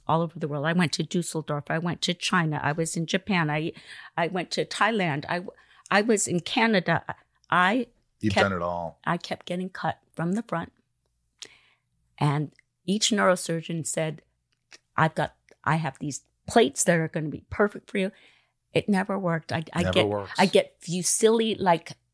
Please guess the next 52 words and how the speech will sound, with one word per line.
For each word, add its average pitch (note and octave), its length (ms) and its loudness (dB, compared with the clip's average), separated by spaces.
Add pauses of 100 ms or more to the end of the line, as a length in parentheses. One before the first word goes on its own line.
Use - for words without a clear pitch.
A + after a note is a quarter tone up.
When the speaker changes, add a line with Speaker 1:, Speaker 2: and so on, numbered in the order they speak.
(180)
Speaker 1:
s-, - 280 0
uh, D3 240 6
scar A3 320 2
tissue F3 300 -6
that C#3+ 120 0
would D3+ 120 -8 (260)
wrap G#3 340 4
around F#3 280 6
like D#3 200 -2
a E3 100 -6 (280)
fusilli G#3+ 460 6
noodle G3 340 2
around F3 240 -2
my E3+ 100 -4
spinal E3 380 -2
cord. D#3+ 260 -6 (280)
It F#3+ 120 2
was - 220 0
one F#3+ 200 6
failed G#3+ 280 2
surgery - 440 -6
after G#3 300 2
another. G3+ 180 6
Speaker 2:
Rhizotomies, A2 720 4
nerve, G#2+ 420 0
Speaker 1:
Re-, F#3+ 200 0
Speaker 2:
nerve A2+ 300 4
Speaker 1:
nerve C4 120 8
Speaker 2:
burning, A3 140 6
Speaker 1:
blocks. F3+ 360 4 (220)
Speaker 2:
nerve A#2+ 360 6
blocks. F2+ 380 4 (120)
Speaker 1:
Stellate C4 280 6
ganglion G3+ 540 4
b-, - 100 -4 (120)
blocks. - 480 2
Yeah, G#3+ 240 0 (100)
like, A3 180 8
Speaker 2:
Right, A2 120 4
you've B2 120 2
had D#3+ 160 8
it D3 60 6
all. G#2+ 260 4
So B2+ 220 4
have - 20 4
I. F#2+ 120 6
Speaker 1:
uh, - 60 4
Speaker 2:
Yeah, F2+ 180 0
a - 40 0
lot G3 200 6
Speaker 1:
so, C4 100 6
Speaker 2:
of, - 40 -2